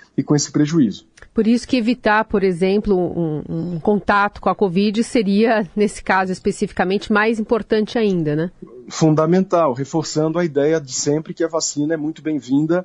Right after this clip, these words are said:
Speaker 2: Uhum.
Speaker 1: e que essa história de imunização natural, eh, ela existe, mas a gente paga um preço e a gente tá vendo, na verdade, esse preço alto sendo, eh, pago agora, né?
Speaker 2: Ent-, então, no caso da vacina, ela,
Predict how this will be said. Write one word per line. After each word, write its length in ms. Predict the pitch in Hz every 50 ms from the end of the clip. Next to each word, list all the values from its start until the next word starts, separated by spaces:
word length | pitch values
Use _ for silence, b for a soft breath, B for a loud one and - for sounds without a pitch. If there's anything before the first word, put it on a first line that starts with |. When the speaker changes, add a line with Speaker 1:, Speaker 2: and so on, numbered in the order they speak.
| _ -
Speaker 2:
Uhum. 240 | 196 190 175 180 180
Speaker 1:
e 60 | 180
que 80 | 175
essa 160 | 147 143 - 151
história 420 | 147 - - 156 151 151 151 147
de 100 | 139 139
imunização 540 | 147 147 147 151 143 135 143 139 - 147 139
natural, 640 | 143 139 - - 147 131 131 131 147 165 180 175 b b b b b b b
eh, 360 | 113 127 135 131 135 135 - _ - - 147 139 -
ela 180 | 170 143 151
existe, 520 | 156 147 135 131 143 151 165 175 - - 202
mas 240 | 196 185 170 165 151
a 40 |
gente 240 | 147 143 170 175 -
paga 280 | - - 151 151 151 165
um 60 | 190
preço 400 | - - 147 147 156 156 - -
e 60 | 170
a 40 | 160
gente 220 | 143 143 165 -
tá 140 | - 170 160
vendo, 360 | 131 113 139 151 185 202 160
na 80 | 143 139
verdade, 420 | 123 131 123 117 127 127 139 139
esse 180 | 151 143 - 147
preço 380 | - 143 143 151 - - 143 131
alto 300 | 123 127 139 - - 151
sendo, 520 | - - 147 139 143 143 147 151 147 - _ b b b b b b b b b
eh, 220 | 123 127 131 123
pago 440 | 123 - - 156 160 160 143 120 127
agora, 340 | 117 107 113 104 101 95 90
né? 180 | 92 92 104 135
Speaker 2:
Ent-, 160 | 226 - - -
então, 280 | 285 262 247 - 277 285
no 120 | 294 294
caso 300 | - - 277 294 269 285
da 120 | 233 254 247
vacina, 680 | 220 240 233 226 - - - 254 262 285 294 311 320 - -
ela, 380 | - 226 247 254 254 254 247 -